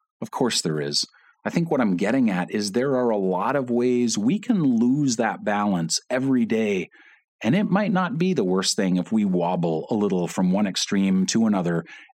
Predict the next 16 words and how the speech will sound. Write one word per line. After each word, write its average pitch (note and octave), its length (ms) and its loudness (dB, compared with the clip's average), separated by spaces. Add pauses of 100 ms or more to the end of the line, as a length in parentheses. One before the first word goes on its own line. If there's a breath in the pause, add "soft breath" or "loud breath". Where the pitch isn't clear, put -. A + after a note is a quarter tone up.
every - 300 0
now F2 240 0
and F2+ 100 2
then, F2 300 0 (560)
or F2 260 0 (200)
<laughs> - 200 -20
even F2 380 0 (140)
every E2 260 -2
day. D#2+ 380 -2 (880 soft breath)
Two E3 220 2
of A2 100 0
those G#2 240 2
extremes G2+ 680 2
are G2 140 -2
creative G2+ 540 0
boredom G2+ 460 2